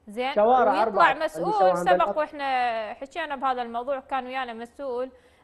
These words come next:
Speaker 1: ذكر إنه اليوم الإعمار بالقبلة وياسين خريبط يضاهي الإعمار بدول الخليج ودبي تحديدًا. برأيك هذا
Speaker 2: تعال
Speaker 1: الشيء
Speaker 2: راويك،
Speaker 1: صحيح؟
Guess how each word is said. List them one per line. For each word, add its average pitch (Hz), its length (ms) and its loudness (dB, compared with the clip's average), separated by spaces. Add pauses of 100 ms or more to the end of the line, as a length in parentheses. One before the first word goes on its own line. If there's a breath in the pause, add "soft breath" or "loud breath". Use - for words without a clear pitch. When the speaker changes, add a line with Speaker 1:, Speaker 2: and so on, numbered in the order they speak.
(100)
Speaker 1:
ذكر 285 360 -2
إنه 254 260 -8
اليوم 233 340 -6
الإعمار 240 420 -4
بالقبلة 262 560 -6
وياسين 220 420 -8
خريبط 262 480 -8
يضاهي 277 560 0
الإعمار 226 460 -4
بدول 214 500 -8
الخليج 220 500 -12
ودبي 208 340 -8
تحديدًا. 185 540 -16 (1120)
برأيك 254 440 -4
هذا 233 80 0
Speaker 2:
تعال 226 140 2
Speaker 1:
الشيء 262 180 4
Speaker 2:
راويك، 247 220 4
Speaker 1:
صحيح؟ 294 180 -6